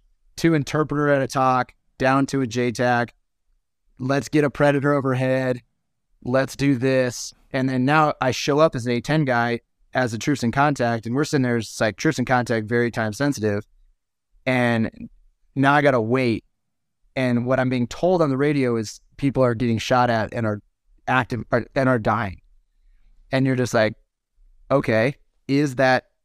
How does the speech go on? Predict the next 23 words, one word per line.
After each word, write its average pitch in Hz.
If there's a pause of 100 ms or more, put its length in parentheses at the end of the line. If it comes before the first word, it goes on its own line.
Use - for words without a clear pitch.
(400)
I 123
don't 131
doubt 131
that 113
that 120
is 110
the 107
case, 110 (400)
but 127
you 123
have 131
to 131
survey 127
the 131
situation 117
and, 107
and 117
you 110
just 117
have 131
to 127
kinda 123
show, 135